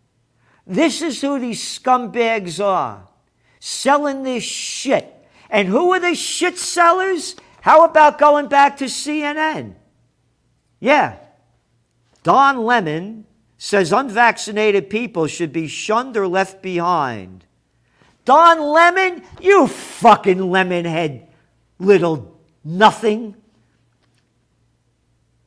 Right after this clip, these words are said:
He's asking people to stop coddling the unvaccinated, calling them stupid for le-, believing vaccine misinformation.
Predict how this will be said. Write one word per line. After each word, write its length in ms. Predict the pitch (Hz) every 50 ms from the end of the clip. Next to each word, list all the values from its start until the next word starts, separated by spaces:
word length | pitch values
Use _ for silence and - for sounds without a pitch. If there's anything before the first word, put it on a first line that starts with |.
| _ _ _ _ _ _
He's 160 | - 196 180
asking 420 | 269 311 285 277 - 262 240 202
people 340 | - 233 254 254 240 226 196
to 100 | - 175
stop 380 | 151 - - - 240 254 247 -
coddling 480 | 202 226 226 202 190 175 165 165 170
the 100 | 170 170
unvaccinated, 880 | 185 202 202 165 165 196 202 196 196 - - 165 147 147 143 143 147 135
calling 360 | - - 233 262 262 262 254 233
them 160 | 226 214 165
stupid 760 | - - - - - - - 370 359 - - - 127 101 - _ _ _ _ _ _ _ _ _ _ _ _ _ _ _ _ _ _ _ _ _ _ _
for 160 | _ - 226
le-, 240 | 226 240 269 277 277
believing 560 | 214 170 214 247 269 277 285 214 269 247 214
vaccine 680 | 180 226 247 247 247 247 - - 247 247 247 240 226 233
misinformation. 960 | 220 226 220 - 226 220 196 - 214 214 214 220 226 226 214 - 151 123 -